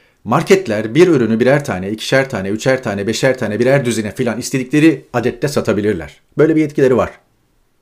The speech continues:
Batı'da da böyle, serbest piyasada da böyle. "Bu yasaktır, ben istediğim kadar alırım." falan filan, öyle bir şey yok.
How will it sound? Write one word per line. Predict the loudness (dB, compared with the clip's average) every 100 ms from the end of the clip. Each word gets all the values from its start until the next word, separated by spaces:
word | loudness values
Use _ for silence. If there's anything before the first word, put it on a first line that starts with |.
| _ _ _ _ _ _ _ _ _ _ _ _
Batı'da | -2 2 4
da | 4
böyle, | 2 -4
serbest | -2 0 2 0
piyasada | -2 -4 -2 0
da | 2
böyle. | 0 -2 -8 _ _ _ _ _ _ _ _ _ _ _ _ _ _
"Bu | 4 6
yasaktır, | 6 4 2 2 2 4
ben | 4
istediğim | 6 4 4 4
kadar | 4 4
alırım." | 4 4 2
falan | 2 2 2
filan, | 0 -2
öyle | -2 -4
bir | -4
şey | -2
yok. | 0 -2 -8